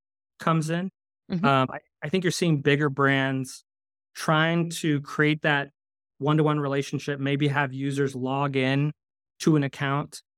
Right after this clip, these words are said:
Speaker 1: And so they can start collecting that, that brand first-party data and put it to work in media.
Speaker 2: Mm-hmm. Yeah, yeah, absolutely. I think that makes total sense. Can you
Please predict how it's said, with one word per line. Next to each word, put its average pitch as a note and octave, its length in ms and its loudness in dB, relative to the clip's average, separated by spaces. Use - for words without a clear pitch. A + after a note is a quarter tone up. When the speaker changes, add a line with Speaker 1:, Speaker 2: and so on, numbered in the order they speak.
Speaker 1:
And E3 180 6
so F3+ 100 2
they F3 140 4
can E3+ 140 2
start F3+ 240 -2
collecting D3+ 680 -2
that, C3 300 -2
that C#3+ 180 -4
brand C#3+ 500 0
first-party C3+ 580 -2
data C#3+ 460 -2
and D3+ 160 -2
put F3 140 2
it E3 100 -2
to - 100 -4
work C#3 240 -2
in B2+ 120 2
media. B2+ 380 -6
Speaker 2:
Mm-hmm. C4+ 240 0
Yeah, A3+ 320 2
yeah, B3+ 180 4
absolutely. G#3 540 0
I D#3+ 80 0
think G#3 220 -2
that F#3 160 -2
makes E3+ 240 -8
total E3 220 -2
sense. D#3 360 -4
Can F#4 160 0
you G4+ 180 -4